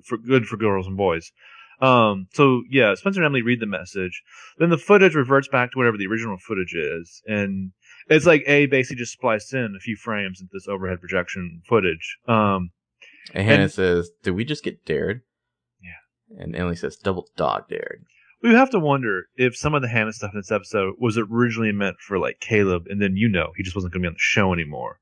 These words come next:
Speaker 2: <laughs>
Speaker 1: Also, for everyone who's, like, concocting their Uber A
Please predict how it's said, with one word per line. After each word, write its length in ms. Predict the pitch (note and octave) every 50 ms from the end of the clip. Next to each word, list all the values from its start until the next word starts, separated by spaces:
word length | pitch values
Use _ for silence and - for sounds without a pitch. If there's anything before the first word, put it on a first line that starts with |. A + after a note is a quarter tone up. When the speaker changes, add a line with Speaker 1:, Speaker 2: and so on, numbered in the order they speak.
| _
Speaker 2:
<laughs> 640 | - - - - - - _ _ _ _ _ - -
Speaker 1:
Also, 540 | D#3+ G#3+ G#3 - B3 A3+ G#3 F3+ D#3 C3+ - _
for 180 | - - F#3+ E3
everyone 240 | G#3 E4 E4 D4 G#3
who's, 160 | G3+ F3+ D#3
like, 140 | C#3 A2+ G#2 G#2 - -
concocting 540 | - A#2+ - A#2 A#2 C3 C3+ - D3 B2 A2+
their 180 | A2 G#2+ - -
Uber 240 | A#2+ B2 A#2+ A#2+ - -
A 180 | F#2+ G2 G2